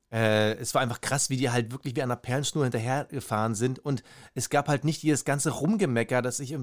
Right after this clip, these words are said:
dass irgendwie die Fahrer rutschen und so. Fand ich super. Und vor allem, wir haben auch mal Überholmanöver gesehen außerhalb von D-R-S-Zonen. Also es waren ja sowieso, Bahrain hat halt drei gut gewählte D-R-S-Zonen, aber vor allem Daniel Ricciardo,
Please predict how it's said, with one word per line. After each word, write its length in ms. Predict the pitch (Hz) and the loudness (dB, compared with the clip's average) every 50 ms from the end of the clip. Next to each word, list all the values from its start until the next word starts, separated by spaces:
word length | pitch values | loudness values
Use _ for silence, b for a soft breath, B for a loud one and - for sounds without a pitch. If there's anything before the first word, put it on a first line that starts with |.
| 120 - _ _ | -10 -12 _ _
dass 140 | - 156 135 | 0 0 0
irgendwie 120 | 151 151 135 | 2 0 0
die 100 | 139 127 | 0 2
Fahrer 280 | - 139 131 135 127 117 | 2 2 2 2 0 0
rutschen 540 | 117 123 127 175 190 - - - 151 143 | -2 0 2 2 2 2 -2 -2 -2 -2
und 120 | 135 123 101 | -4 -4 -2
so. 180 | 117 127 139 139 b b b b b b b | -2 -2 -2 -2 b b b b b b b
Fand 180 | - 139 139 | -6 -4 -4
ich 100 | 131 - | -2 -2
super. 500 | - - 156 160 - 139 127 135 156 156 b b b b b | -2 -2 -2 0 2 2 2 2 2 -2 b b b b b
Und 140 | - 160 156 | -2 -2 0
vor 160 | - 180 151 | 2 2 2
allem, 120 | 147 147 135 | 4 4 4
wir 120 | 143 117 | 2 2
haben 140 | 120 139 139 | 2 0 0
auch 180 | 165 147 - - | -2 -4 0 0
mal 160 | 131 131 131 | 0 0 2
Überholmanöver 640 | 107 117 98 87 110 143 180 165 139 135 127 131 113 | 2 0 2 2 2 2 2 2 0 2 2 2 2
gesehen 340 | 117 101 104 117 113 117 | 2 0 2 0 -2 0
außerhalb 420 | - 147 175 175 - 127 113 104 - | 0 0 0 2 0 0 -2 -2 -2
von 140 | 113 104 90 | -2 -2 0
D-R-S-Zonen. 640 | 98 95 90 90 92 - - - - 90 85 82 - _ _ _ _ _ _ _ _ | -2 -2 -2 -4 -6 -8 -8 -8 -8 -8 -10 -10 -14 _ _ _ _ _ _ _ _
Also 120 | - 104 104 | -6 -4 -2
es 120 | 98 131 | 0 2
waren 120 | 135 131 | 2 4
ja 60 | 135 127 | 4 2
sowieso, 460 | 117 123 123 107 113 135 147 165 156 b b b b b b b b | 2 2 0 2 2 2 2 2 -2 b b b b b b b b
Bahrain 420 | - 113 107 - 110 117 131 131 123 | -2 -2 2 4 4 4 4 4 2
hat 140 | 127 - | 0 2
halt 220 | 131 120 120 104 - _ | 2 2 0 0 -2 _
drei 240 | - 101 107 113 117 | -2 2 4 4 4
gut 160 | 110 123 131 | 2 -2 -4
gewählte 300 | - 143 127 131 120 110 | -2 0 0 0 -2 0
D-R-S-Zonen, 520 | 110 113 107 101 110 - - - 147 135 | 0 0 0 0 -2 -4 -4 -4 -2 -2
aber 120 | 127 117 113 | -2 -2 0
vor 120 | - 127 | 0 0
allem 120 | 117 113 101 | 0 0 2
Daniel 240 | 117 113 120 123 | 2 2 2 2
Ricciardo, 600 | 110 110 107 - 117 110 113 120 135 143 151 151 | 0 0 -2 0 2 2 4 4 2 0 0 -2